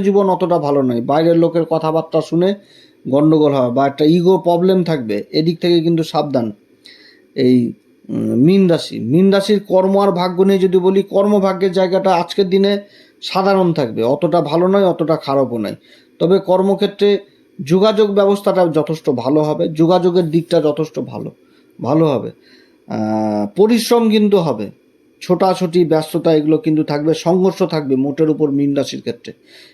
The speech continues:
মীন রাশির ক্ষেত্রে যারা ব্যবসা বাণিজ্য করছেন বুঝে সুঝে করবেন। আজকের দিনে ঋণ দেওয়া কিংবা ঋণ নেওয়া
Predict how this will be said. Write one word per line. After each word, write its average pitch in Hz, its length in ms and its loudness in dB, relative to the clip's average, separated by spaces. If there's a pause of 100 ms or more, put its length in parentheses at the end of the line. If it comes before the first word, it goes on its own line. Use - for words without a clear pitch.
(140)
মীন 165 200 4
রাশির 196 200 0
ক্ষেত্রে 190 260 0
যারা 190 200 2
ব্যবসা 170 380 0
বাণিজ্য 175 340 0
করছেন 175 360 -2 (120)
বুঝে 151 200 0
সুঝে 160 260 -2
করবেন। 165 380 0 (260)
আজকের - 320 -4
দিনে 160 180 4 (100)
ঋণ 196 200 4 (100)
দেওয়া 175 280 2 (600)
কিংবা 180 260 4 (100)
ঋণ 190 220 4
নেওয়া 156 260 0